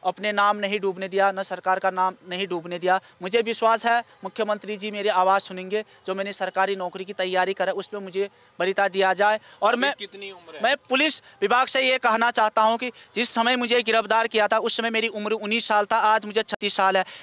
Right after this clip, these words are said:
Speaker 1: क्या डीजीपी सर, ये पुलिस की भर्ती जो खुला है, क्या आप मुझे ये छत्तीस साल की उम्र में उन्नीस साल की वरीयता दे सकते हो?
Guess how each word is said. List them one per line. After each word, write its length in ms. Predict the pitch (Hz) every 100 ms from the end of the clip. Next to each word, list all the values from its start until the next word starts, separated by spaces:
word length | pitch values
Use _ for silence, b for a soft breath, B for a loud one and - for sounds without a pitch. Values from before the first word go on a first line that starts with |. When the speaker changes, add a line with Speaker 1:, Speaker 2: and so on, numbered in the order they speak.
| B
Speaker 1:
क्या 140 | 214 240
डीजीपी 420 | 226 220 226 247
सर, 220 | 254 262
ये 160 | 247 247
पुलिस 320 | 226 226 -
की 100 | 233
भर्ती 300 | 202 196 226
जो 160 | 233
खुला 260 | 226 220 214
है, 220 | 214 208 B B B
क्या 120 | 220
आप 320 | 233 226 262
मुझे 360 | 254 262 269 269 B B -
ये 80 | 226
छत्तीस 400 | - 240 262 254
साल 200 | 254 262
की 120 | 269
उम्र 320 | 262 247 254
में 100 | 262
उन्नीस 340 | 247 233 262 -
साल 220 | 233 247
की 120 | 254
वरीयता 340 | 226 226 240
दे 140 | 233 226
सकते 300 | 226 - 220
हो? 280 | 226 277